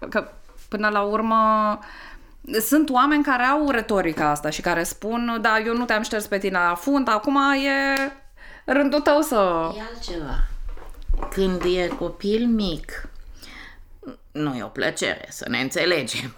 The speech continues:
Speaker 2: <laughs> Nu, eu pot să spun că nu e o plăcere să... Adică uite ce mi s-a întâmplat, Tea vărsa. Vărsa când mânca mai mult,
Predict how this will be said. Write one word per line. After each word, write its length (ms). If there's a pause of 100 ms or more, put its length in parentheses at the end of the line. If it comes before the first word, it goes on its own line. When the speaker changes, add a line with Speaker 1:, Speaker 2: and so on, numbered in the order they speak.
(120)
Speaker 2:
<laughs> 580
Nu, 400 (340)
eu 280
pot 200
să 160
spun 320
că 160
nu 120
e 80
o 80
plăcere 760
să... 260 (1200)
Adică 640 (1200)
uite 220
ce 220
mi 140
s-a 140
întâmplat, 400
Tea 240
vărsa. 720 (380)
Vărsa 640
când 180
mânca 280
mai 200
mult, 460